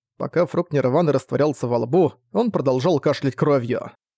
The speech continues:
Ставший более ярким лазурный свет вместе с кровью Парагона позволили Манхау из последних сил дать отпор огромной руке и выбросить ее из головы. Зашатавшись, он опять закашлялся кровью, но уже с ясной головой.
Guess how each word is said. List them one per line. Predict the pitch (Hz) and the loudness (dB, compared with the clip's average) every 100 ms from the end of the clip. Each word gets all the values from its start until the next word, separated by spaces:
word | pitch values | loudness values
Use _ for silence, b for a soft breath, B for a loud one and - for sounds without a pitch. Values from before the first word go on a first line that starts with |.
| _ _ _ | _ _ _
Ставший | - - 127 - 160 | -8 -2 -2 0 -2
более | 131 147 151 139 | 2 2 4 4
ярким | 147 147 151 | 2 0 2
лазурный | 131 120 151 147 127 | 2 2 0 2 -2
свет | 131 156 | -2 -2
вместе | 123 151 202 185 | 0 -2 0 -2
с | - | -2
кровью | 147 175 151 | -2 2 2
Парагона | 135 127 127 180 135 | 2 0 2 0 0
позволили | 127 117 190 190 151 | -2 -2 0 2 2
Манхау | 135 123 190 180 | 0 -2 2 2
из | 135 | 2
последних | - 120 254 180 147 - | -2 -4 -2 0 -2 -2
сил | - 180 | 0 0
дать | 135 175 180 | 2 0 -2
отпор | 127 - 190 | -4 0 0
огромной | 135 165 143 131 | 2 0 2 0
руке | 117 - | 0 0
и | 185 | 2
выбросить | 160 226 147 135 131 | 2 0 -2 -2 0
ее | 170 | 2
из | 139 | 2
головы. | 123 120 117 190 147 - _ b _ _ _ _ | 0 0 2 2 0 -2 _ b _ _ _ _
Зашатавшись, | 120 117 120 - - 175 - 151 135 | -6 -2 -2 -4 -2 -2 0 -4 -2
он | 117 | -4
опять | 160 247 | -2 0
закашлялся | 214 208 139 131 123 123 | -2 0 -2 -2 -4 -6
кровью, | 117 151 175 156 | -2 0 2 2
но | 135 | 2
уже | 123 127 151 | 2 2 0
с | - | 2
ясной | 151 123 156 143 | 0 2 0 2
головой. | 147 135 127 127 101 - | 2 2 2 0 -2 -10